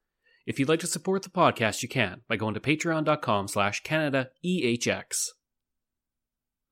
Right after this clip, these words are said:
Right now, Canada and the rest of the world is going through covid nineteen, and I thought it'd be interesting to look at the epidemics from the past in Canada.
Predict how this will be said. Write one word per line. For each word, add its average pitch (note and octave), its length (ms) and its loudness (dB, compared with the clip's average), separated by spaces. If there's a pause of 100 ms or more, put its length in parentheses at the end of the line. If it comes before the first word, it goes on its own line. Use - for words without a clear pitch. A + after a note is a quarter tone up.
(200)
Right G3 240 6
now, B2 220 6
Canada C3 680 2
and G#2+ 140 -4
the G2 40 -6
rest A#2 260 0
of A#2 80 -6
the C3+ 80 0
world C3 400 0 (440)
is A#2 140 0
going D3 240 4
through D#3 220 -2
covid A#2 340 4
nineteen, G2 440 -6 (680)
and B2 80 4
I C#3+ 60 6
thought A3+ 160 0
it'd G#3+ 100 2
be G3 80 -6
interesting C#3 600 0
to A#2+ 80 -2
look B2+ 420 0
at G#2+ 80 -12
the A2+ 140 -2
epidemics A#2+ 720 -2
from G#2+ 140 -10
the G2 60 -6
past - 520 2
in F#2 100 -8
Canada. G#2 520 -6